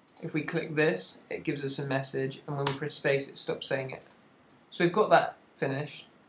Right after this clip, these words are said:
So we've basically finished the menu. Okay, so now we're going to make it so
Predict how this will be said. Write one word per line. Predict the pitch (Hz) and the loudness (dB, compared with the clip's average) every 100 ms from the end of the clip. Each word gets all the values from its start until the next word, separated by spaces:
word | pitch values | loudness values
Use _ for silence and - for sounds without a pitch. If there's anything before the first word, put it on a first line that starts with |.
| _ _ - - - | _ _ -20 -20 -18
So | - 160 151 | 0 4 4
we've | 151 | 4
basically | 190 180 180 170 147 | 6 6 4 -2 -2
finished | 151 143 - | -2 -2 -4
the | |
menu. | 135 - - 156 - _ _ _ - - - _ _ _ _ _ _ - - - - _ _ _ _ _ _ _ _ - | -6 -6 -8 -16 -18 _ _ _ -20 -20 -20 _ _ _ _ _ _ -8 -8 -10 -20 _ _ _ _ _ _ _ _ 2
Okay, | 220 208 139 135 - - _ _ - - _ | 4 6 6 4 -8 -20 _ _ -20 -20 _
so | - - 170 139 143 - | -2 4 6 6 2 -4
now | 156 165 185 151 147 151 - _ _ _ _ - - | 2 10 12 12 6 -4 -12 _ _ _ _ -20 -2
we're | 160 156 | 2 4
going | 156 156 | 4 4
to | 165 147 151 | 4 4 4
make | 165 160 | 2 2
it | 170 - | -2 0
so | - - | 0 0